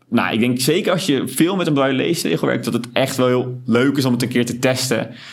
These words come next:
Omdat er heel veel situaties zijn waarin dit net wat makkelijker, handzamer is dan je, dan je braille leesregel. Dat waren mijn, eh, mijn stellingen, Edwin. Ik denk dat we best wel een, eh, nou, een mooie uitleg hebben gegeven. Ehm, heb je er nog iets aan toe te voegen zelf?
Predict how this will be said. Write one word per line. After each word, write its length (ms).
Omdat 240
er 80
heel 160
veel 100
situaties 640
zijn 240
waarin 240
dit 180
net 160
wat 140
makkelijker, 420
handzamer 580
is 320
dan 220
je, 260
dan 100
je 60
braille 320
leesregel. 500
Dat 140
waren 260
mijn, 280
eh, 140
mijn 160
stellingen, 480
Edwin. 260
Ik 100
denk 120
dat 100
we 80
best 240
wel 260
een, 320
eh, 80
nou, 220
een 60
mooie 220
uitleg 300
hebben 180
gegeven. 720
Ehm, 240
heb 160
je 60
er 80
nog 120
iets 160
aan 120
toe 120
te 120
voegen 280
zelf? 480